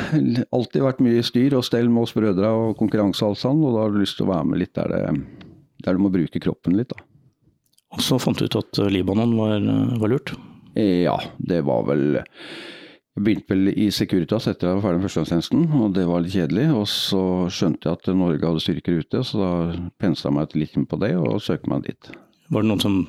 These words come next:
Speaker 2: hadde fortalt masse historier og sånn, eller var det, fant du på det helt på egen hånd?
Speaker 1: Ja, det fant jeg på helt på egen hånd.
Speaker 2: Og du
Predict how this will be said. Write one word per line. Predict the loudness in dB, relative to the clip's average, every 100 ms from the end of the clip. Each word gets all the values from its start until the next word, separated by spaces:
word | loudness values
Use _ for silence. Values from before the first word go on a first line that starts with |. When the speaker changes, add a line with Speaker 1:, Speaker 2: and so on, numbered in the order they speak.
| -6
Speaker 2:
hadde | -4 0 0 0
fortalt | -2 -4 -4 -2
masse | -2
historier | -2 0 2 2 2 2
og | 0
sånn, | 2 2
eller | 2 2
var | 2 2
det, | 2 2 2 2 2 0 0
fant | 0 -2 0
du | -2
på | 0
det | 0
helt | 0
på | -2
egen | 0 -2
hånd? | -4 -4
Speaker 1:
Ja, | -2
det | 0 0
fant | -2 0
jeg | -2
på | 0
helt | 0 -2 -2
på | -4
egen | 0
hånd. | -2 -4 -10 -20 -20 _ _ _ _ _ _ _ -2
Speaker 2:
Og |
du | 0